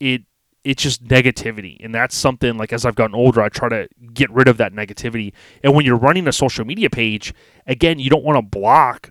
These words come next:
the haters, right? 'Cause you want that engagement. But something that I'm gonna tie this into is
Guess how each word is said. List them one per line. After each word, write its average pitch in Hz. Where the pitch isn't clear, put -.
the 113
haters, 139
right? 123
'Cause 123
you 127
want 123
that 120
engagement. 113
But 139
something 156
that 120
I'm 120
gonna 120
tie 117
this 110
into 123
is 107